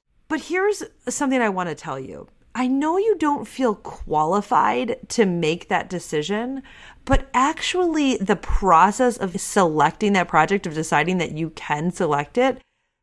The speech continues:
part of that is having an opinion, and that's a very important thing to have in tech, is to draw conclusions, have an opinion.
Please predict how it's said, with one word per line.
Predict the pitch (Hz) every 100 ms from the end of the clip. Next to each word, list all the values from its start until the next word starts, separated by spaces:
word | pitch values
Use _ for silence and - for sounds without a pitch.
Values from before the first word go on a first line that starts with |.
| _
part | - - 262 330
of | 359
that | 262 220
is | 196
having | - 196 196 196 190
an | 180
opinion, | 156 - - - 180 185 208 233
and | - 185
that's | 185 202
a |
very | 175 175 202 226 262
important | 220 - 208 - 190
thing | 175 165
to | 156
have | 156 147
in | 143
tech, | 139 - 156 220 - _ _ -
is | 226 196 _
to | - 214 190 -
draw | 160 - 175 175 185
conclusions, | 190 202 180 175 160 139
have | - - 185 185
an | 190
opinion. | 180 180 143 143